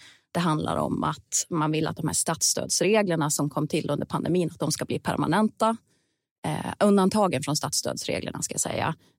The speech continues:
Eh, och också att E U ska ta en mer, liksom, att E U ska bli mer självständigt från, från omvärlden. Det här med strategisk autonomi är ju någonting som ligger fransmännen väldigt varmt om hjärtat. Och det här är ju ett problem för länder som Sverige som, som tycker om, eh,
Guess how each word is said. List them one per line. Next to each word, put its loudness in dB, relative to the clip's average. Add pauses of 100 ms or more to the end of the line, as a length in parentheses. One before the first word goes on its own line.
Eh, -2
och -2
också -2
att -4
E 2
U 0
ska -4
ta -2
en -2
mer, -2
liksom, -6 (120)
att -8
E 2
U 2
ska -6
bli 0
mer 0
självständigt -2
från, -4
från -2
omvärlden. 0
Det -2
här 0
med 0
strategisk -2
autonomi 4
är 2
ju 2
någonting -2
som -2 (540)
ligger -2
fransmännen -2
väldigt -6
varmt -2
om -4
hjärtat. -6
Och -2
det 0
här 2
är 4
ju 4
ett -4
problem 4
för 0
länder 2
som -4
Sverige 4
som, 0 (300)
som 0 (120)
tycker 0
om, 0
eh, -4